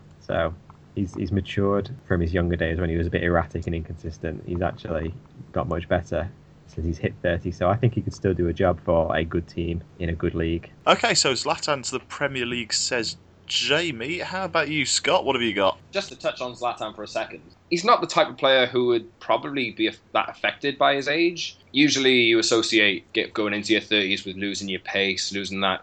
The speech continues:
Speaker 3: extra yard to get away from a defender. He's never been that type of player. He's needed that little bit more sense in his head, that little bit more experience. And I think he'd be a great signing for any of the top five,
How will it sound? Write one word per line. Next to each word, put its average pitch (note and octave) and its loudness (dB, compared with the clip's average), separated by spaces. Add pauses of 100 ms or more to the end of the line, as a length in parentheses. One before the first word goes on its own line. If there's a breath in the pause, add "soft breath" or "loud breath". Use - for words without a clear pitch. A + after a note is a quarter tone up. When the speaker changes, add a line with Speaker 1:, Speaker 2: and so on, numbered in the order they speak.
(100)
Speaker 3:
extra G2+ -2
yard F#2+ 0
to - -14
get F#2+ -4
away F#2+ -2
from F#2 -12
a F#2 -10
defender. G2+ -4 (340)
He's F3 -4
never F#3+ 4
been A#2+ 0
that F#2+ 0
type F#2+ 2
of - -12
player. B2+ 4 (120)
He's A2+ -8
needed A2+ -2
that A2 4
little G2+ -2
bit F2+ -6
more F#2+ 2 (460)
sense C3+ 0
in A2 -6
his G#2+ -4
head, C#3 2 (300)
that G#2+ -4
little G2+ -4
bit G2+ -10
more A2 0
experience. A#2+ 0 (600)
And A#2 0
I C#3+ 4
think B3 2
he'd B2+ -2
be G#2+ 2
a G#2 -2 (260)
great A#2 2
signing G#2 0
for G2 -2
any G#2+ 0
of G2 -2
the F#2 -10
top - -4
five, F2 -2